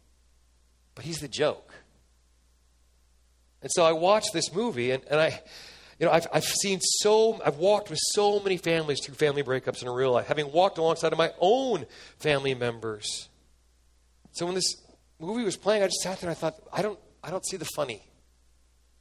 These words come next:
I just see the broken. I see the pain that's represented in these stories and in these relationships. I've walked along so many people that have walked through this. I know how painful bo-, divorce can be for everybody and how brutal step parenting can be. It's so hard.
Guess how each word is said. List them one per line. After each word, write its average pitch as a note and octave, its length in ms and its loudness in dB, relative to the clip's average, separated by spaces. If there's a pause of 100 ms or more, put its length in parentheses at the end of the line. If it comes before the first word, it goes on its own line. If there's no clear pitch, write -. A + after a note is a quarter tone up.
(760)
I C3+ 80 -12
just D#3+ 140 -4
see G3 100 -6
the E3 80 -12
broken. A#2 380 -6 (1120)
I D3+ 120 0
see D#3+ 160 -4
the C#3+ 80 -4
pain G#3 400 0
that's B2+ 160 -4
represented A#2 500 -4
in A2+ 120 -12
these A#2 220 -8
stories A#2+ 520 -2
and A#2 80 -10
in A2+ 80 -12
these A2+ 340 -6 (440)
relationships. A#2+ 1040 -4
I've C3 160 -8
walked F3 240 2
along D#3 180 2
so G#3 340 0
many F3 160 -2
people C3 220 -6
that B2+ 80 0
have A#2 80 -4
walked A#2 200 2
through B2 80 -2
this. A#2 120 -4
I C3+ 80 0
know D3+ 320 4
how D3+ 100 4
painful D3 400 -2
bo-, B2+ 260 -12
divorce D3 380 2
can E3 120 -8
be D3 120 -6
for C#3 180 -4
everybody E3 400 0
and D3 80 -4
how D3 100 4
brutal D#3 680 -2 (140)
step - 320 0
parenting D#3 440 -2
can E3 280 0
be. F#3 120 -6
It's F#3 260 -4
so F#3+ 220 0
hard. F#3 580 -2